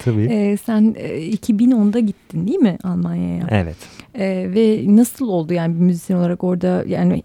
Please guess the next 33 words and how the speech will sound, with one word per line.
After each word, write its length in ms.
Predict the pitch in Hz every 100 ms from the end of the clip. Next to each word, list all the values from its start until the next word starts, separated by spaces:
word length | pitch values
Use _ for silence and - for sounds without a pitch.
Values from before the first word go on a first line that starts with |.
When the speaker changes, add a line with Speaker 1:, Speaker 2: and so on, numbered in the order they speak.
| -
Speaker 2:
aslında 240 | 165 -
müzik 200 | 233 214
eğitimi 240 | 196 180 170
için 240 | - 170
gitmiştin 500 | 160 175 - - 302
ama, 300 | 247 208 269
Speaker 1:
Evet. 420 | 107 85 87 - -
Speaker 2:
e, 500 | 190 185 180 180 180
bir 140 | 220
albüm 280 | 196 196 208
yapmaya 420 | 202 - 202 196
nasıl 260 | 202 - 196
giriştin 920 | 170 208 180 175 170 - 247 330 285
ve 140 | 247
müzik 280 | 214 208 240
piyasasına 440 | 247 240 220 240 226
aslında 260 | - 247
nasıl 280 | 247 226 185
dahil 340 | 170 165 170
olabildin 540 | 165 160 156 156 156 156 - -
bir 60 | 175
göçmen 320 | 170 - 165
müzisyen 220 | 165 165
olarak? 200 | 156 160
Kolay 340 | 196 180 170 202
mıydı? 440 | 214 202 214 214
Zorlukları 460 | 185 151 - 156 156
var 160 | 180
mıydı? 300 | 196 196 196
Ne 40 | 196
Speaker 1:
Hı 20 |
hı. 40 |
Speaker 2:
dersin? 400 | 98 90 104 -